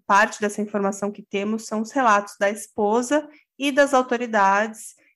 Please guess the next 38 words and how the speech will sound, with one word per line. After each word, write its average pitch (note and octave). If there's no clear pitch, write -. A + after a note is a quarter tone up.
que A3
haveriam G#3+
esses G3
sons G#3
inaudíveis G#3
e A#3+
também G#3+
o G#3+
stop G3
no G#3+
final, G3+
que -
essa G#3
parte G3
do G3
stop F#3+
a G3+
gente G3+
não, G3+
não G3+
tem. G3
É, G#3+
o A#3+
que A#3
nos F4+
faz D4
pensar B3
que A#3
se A3
ele B3
tava B3
tentando B3
ligar G#3
escondido G3+
sem G#3+
que A3
alguém G3
visse, A3